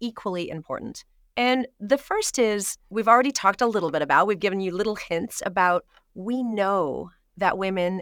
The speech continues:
and other underrepresented populations face unique challenges. We call them hurdles. The book is designed to help build awareness,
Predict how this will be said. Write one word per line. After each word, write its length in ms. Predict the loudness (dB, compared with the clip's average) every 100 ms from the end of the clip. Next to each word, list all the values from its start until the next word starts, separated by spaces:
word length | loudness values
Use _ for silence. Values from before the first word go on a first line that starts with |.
| -6
and 140 | -4
other 220 | 0 0
underrepresented 640 | 0 0 -2 -2 -4 -4 -2
populations 600 | -2 -2 -4 -4 -6 -8
face 360 | -2 -2 -2
unique 260 | -4 -4 -4
challenges. 540 | -2 0 2 0 -2 -2
We 140 | -6
call 220 | 0 0
them 160 | 0 -4
hurdles. 520 | 0 0 0 -2 -8 _ _ _ _
The 80 | 0
book 200 | 6 6
is 100 | 4
designed 640 | -4 -2 2 4 2 -2 -8 -18 _
to 100 | -10
help 340 | -6 -4 -4 -4
build 280 | -4 -4 -4
awareness, 760 | -6 -2 0 0 0 -4 -6